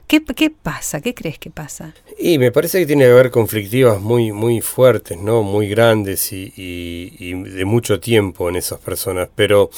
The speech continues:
Speaker 2: te cuento un caso, mira, tuve una paciente muy jovencita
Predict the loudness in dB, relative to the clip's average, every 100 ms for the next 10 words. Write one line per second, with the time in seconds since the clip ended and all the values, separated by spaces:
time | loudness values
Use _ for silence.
0 | -14 -14 -18 -20 _ _ _ -20 -20 -2
1 | -2 2 2 2 0 2 2 2 0 0
2 | 0 0 4 4 2 0 -2 -4 -2 -2
3 | 0 -2 0 -2 -4 0 2 2